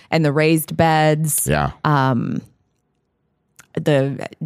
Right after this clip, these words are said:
Speaker 1: doing, like, a compost pile and
Speaker 2: Sure.
Speaker 1: how good that is for your soil.
Speaker 2: Really good.
Speaker 1: Plus,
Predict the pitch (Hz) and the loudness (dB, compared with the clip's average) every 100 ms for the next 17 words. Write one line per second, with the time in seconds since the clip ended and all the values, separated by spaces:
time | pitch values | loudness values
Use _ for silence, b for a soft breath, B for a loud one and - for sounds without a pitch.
0 | 143 160 147 151 139 143 139 165 156 156 | -4 0 2 2 0 -2 -4 -2 -2 0
1 | 156 143 - 151 147 147 143 135 95 135 | 0 -2 -2 0 2 2 2 2 2 2
2 | 139 143 - 143 156 160 156 - 170 160 | 0 -2 0 -2 2 2 2 0 0 2
3 | 156 - 160 151 151 151 147 110 - 180 | 0 -2 0 2 2 2 2 2 2 0
4 | 64 107 104 170 156 | 0 -2 0 0 -2